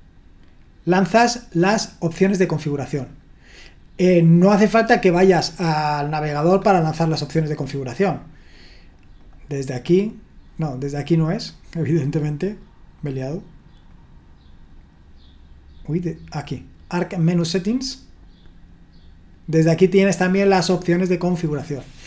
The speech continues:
Y aquí vamos a dedicarle un poquito de tiempo para que veas todas las opciones y posibilidades que te ofrece esta herramienta, porque son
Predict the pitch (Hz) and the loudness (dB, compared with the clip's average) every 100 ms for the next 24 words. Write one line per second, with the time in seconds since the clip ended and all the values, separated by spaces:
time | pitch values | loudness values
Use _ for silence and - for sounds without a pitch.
0 | - - - - 240 233 262 247 208 247 | -18 -18 -8 4 6 8 6 8 8 6
1 | - 214 202 185 180 175 208 220 226 240 | 6 6 6 8 8 8 6 4 2 2
2 | 233 254 220 214 262 226 180 202 208 233 | 2 4 4 2 4 6 6 6 6 6
3 | 240 190 175 185 220 202 - - 240 247 | 4 4 4 4 4 2 0 4 6 6
4 | 226 190 170 202 214 214 190 170 170 160 | 4 4 6 6 6 4 2 4 6 6
5 | 190 196 180 165 165 185 220 226 190 185 | 4 4 0 0 0 0 0 0 -2 2
6 | 214 165 147 175 156 135 151 139 180 208 | 2 2 2 0 0 -2 -4 -2 0 0